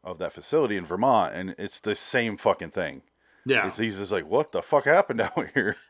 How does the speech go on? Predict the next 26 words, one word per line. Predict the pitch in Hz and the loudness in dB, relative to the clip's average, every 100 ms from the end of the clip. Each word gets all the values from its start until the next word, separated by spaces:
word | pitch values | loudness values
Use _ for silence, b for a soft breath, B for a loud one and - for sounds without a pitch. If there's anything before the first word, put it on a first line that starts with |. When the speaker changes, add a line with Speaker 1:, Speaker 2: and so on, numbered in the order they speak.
| - - | -4 2
Speaker 2:
It, | 180 | 4
it's | 170 185 196 | 6 4 6
even | 226 208 202 | 8 8 6
to | - 180 | 4 2
the | 165 | 4
point | 175 185 156 | 4 4 6
where | 156 | 4
on | 139 151 156 | 4 2 2
the | 143 | 0
building | - 156 147 | 4 4 4
it | 127 | 0
says, | - 127 | -2 -2
"All | 117 127 131 | -2 -2 -2
dead | 117 123 117 | 0 0 0
inside." | 104 95 98 82 78 | -2 -8 -10 -10 -8
Speaker 1:
Yeah. | 95 - b b b | -8 -8 b b b
Speaker 2:
Which | 143 135 | 0 0
is | 123 | -2
the | |
same | 123 135 | 0 0
thing | 123 127 | 0 0
that's | 113 - | -2 -2
in | 120 110 95 - _ - | -2 -4 -8 -16 _ -6
the | 113 101 92 | -4 -2 -6
zombie, | 95 110 107 | -2 -2 0
uh, | 101 | -2